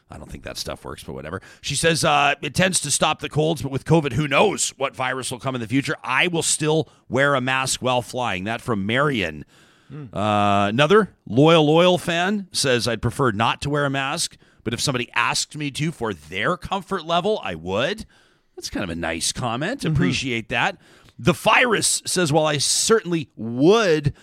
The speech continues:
Speaker 1: wear a mask in transit," as you put it, "what this really ensures for me is that I simply won't be traveling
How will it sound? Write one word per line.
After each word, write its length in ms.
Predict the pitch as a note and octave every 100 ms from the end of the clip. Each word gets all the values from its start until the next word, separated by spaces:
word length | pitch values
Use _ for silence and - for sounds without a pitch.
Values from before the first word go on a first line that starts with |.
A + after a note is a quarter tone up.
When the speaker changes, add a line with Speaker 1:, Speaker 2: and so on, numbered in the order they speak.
| _ -
Speaker 1:
wear 200 | D3 D3
a 60 |
mask 500 | C3 C#3 D3 C#3 - -
in 240 | C3+ A#2
transit," 880 | - - D#3 E3+ E3 A2 F#2+ B2+ - -
as 200 | G#2 F#2
you 80 |
put 220 | E2+ F2+ D#2
it, 180 | G2+ - _ _ _
"what 120 | B2
this 180 | C#3+ -
really 240 | F3 F#3
ensures 340 | D3+ - D#3 -
for 140 | A#2+
me 120 | C#3
is 100 | C3+
that 100 | A#2+
I 60 | A#2
simply 260 | - B2+
won't 180 | G#2+ C3+
be 80 | B2
traveling 580 | - B2 B2 A2+ A2 G2+